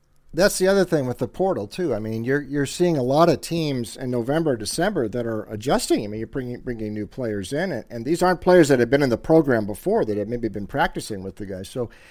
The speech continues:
it takes a little while to get it done. But the net, again, it, it rates sort of a conference by conference ra-, I mean, it, the net ranks it that way.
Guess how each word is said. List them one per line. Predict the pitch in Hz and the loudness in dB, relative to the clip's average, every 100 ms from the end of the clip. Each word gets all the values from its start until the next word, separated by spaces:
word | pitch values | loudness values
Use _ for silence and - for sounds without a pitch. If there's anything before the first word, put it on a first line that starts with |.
| - - | -12 -6
it | 123 | -2
takes | 160 180 - | 2 2 2
a | |
little | 139 131 117 | -2 -2 0
while | 123 120 | -2 -2
to | 117 | -2
get | 120 | -4
it | 107 | -2
done. | 151 120 - - - - | -4 -4 -12 -20 -20 -8
But | 143 | -4
the | 147 | 0
net, | 156 202 | 6 6
again, | 135 135 160 104 | 4 0 0 0
it, | 127 - | -4 -2
it | 135 - | -4 -2
rates | 135 143 185 - - - | 2 6 6 2 -10 -6
sort | - 160 | 2 2
of | 139 | 2
a | 120 110 | -2 -8
conference | - - 147 165 151 135 | -10 -12 -4 -2 -2 -6
by | - 120 | -4 -4
conference | - 143 - 113 | -4 -6 -6 -8
ra-, | 123 - | -10 -8
I | 135 | -4
mean, | 143 135 | -2 -2
it, | 135 - | -4 -8
the | - | -6
net | 123 170 170 | 2 2 2
ranks | 139 147 170 - | 0 2 2 2
it | 135 | 0
that | 135 123 | 2 2
way. | 120 120 | 2 0